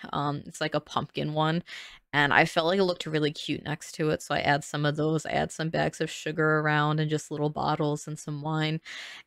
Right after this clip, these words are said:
And I feel like it really, it feels realistic. <laughs> You wouldn't really have open sugar just sitting out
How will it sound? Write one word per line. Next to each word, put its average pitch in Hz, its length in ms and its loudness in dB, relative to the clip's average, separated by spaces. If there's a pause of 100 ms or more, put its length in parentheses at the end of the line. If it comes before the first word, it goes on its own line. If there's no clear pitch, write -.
And 185 180 6
I 208 60 8
feel 302 160 0
like 320 100 2
it 294 60 4
really, 247 320 6
it 220 120 2
feels 254 320 2
realistic. 180 840 2
<laughs> 294 440 2 (300)
You 240 100 6
wouldn't 247 160 4
really 247 180 2
have 202 220 2
open 175 340 6
sugar 160 420 2
just 151 340 -2
sitting 135 280 0
out 135 320 2